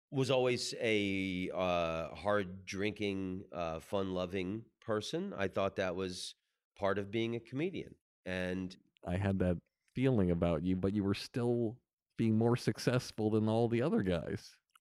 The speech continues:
Speaker 1: I, it's always easy to, uh, to, I mean, I love comedy more than anything. So, I mean, even when I was partying, I was keeping notes.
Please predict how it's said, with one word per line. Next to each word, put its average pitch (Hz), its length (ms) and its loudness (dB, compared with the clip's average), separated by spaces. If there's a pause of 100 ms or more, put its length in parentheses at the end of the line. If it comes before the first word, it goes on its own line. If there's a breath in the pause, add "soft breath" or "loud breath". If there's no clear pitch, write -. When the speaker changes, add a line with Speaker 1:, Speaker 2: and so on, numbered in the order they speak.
Speaker 1:
I, 139 200 0
it's 127 440 0
always 120 480 2
easy 135 440 -2
to, 143 260 0 (220)
uh, 127 320 0 (160)
to, 113 360 -6
I - 80 -6
mean, 127 140 2
I 120 140 4
love 135 280 0
comedy 143 420 4
more 156 200 4
than 151 140 0
anything. 185 480 -2 (460)
So, 135 180 2
I 127 40 6
mean, 131 220 4
even 160 380 2
when 151 80 4
I 139 80 4
was 127 160 0
partying, 151 480 0
I 95 80 2
was 98 160 0
keeping 117 440 2
notes. 185 520 0